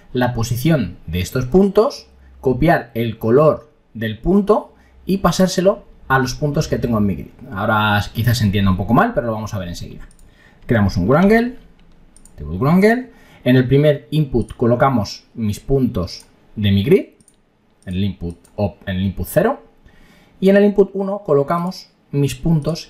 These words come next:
que voy a coger como posición y como referencia. Solo voy a coger uno de ellos, pero he creado dos para que veáis distintas localizaciones. Voy a coger la posición de uno de estos dos puntos, el que quiera, y a partir de ahí lo que voy a hacer es buscar vecinos.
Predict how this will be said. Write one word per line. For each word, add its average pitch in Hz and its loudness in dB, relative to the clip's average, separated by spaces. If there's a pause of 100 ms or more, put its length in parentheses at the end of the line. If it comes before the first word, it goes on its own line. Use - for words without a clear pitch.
que 127 4
voy 131 4
a 139 2
coger 120 -4 (180)
como 170 2
posición 147 -2
y - -10
como 147 0
referencia. 156 -6
Solo 117 -2
voy 127 0
a 120 -2
coger 123 -4
uno 139 0
de 160 0
ellos, 180 0 (320)
pero 131 2
he 127 -2
creado 127 4
dos 139 2
para 123 -2
que 104 -2
veáis 113 -2
distintas 110 -2
localizaciones. 85 -6 (260)
Voy 127 2
a 135 0
coger 147 0
la 113 -2
posición 110 -4
de 107 -2
uno 113 -2
de 85 -4
estos 90 -8
dos 104 -6
puntos, 175 0 (120)
el 85 -12
que - -16
quiera, 190 -2 (760)
y 156 6
a 139 4
partir 165 0
de 202 10
ahí 202 6
lo 180 -2
que 170 -4
voy 165 0
a - -2
hacer 185 -2
es 165 -2
buscar 139 -2
vecinos. - -10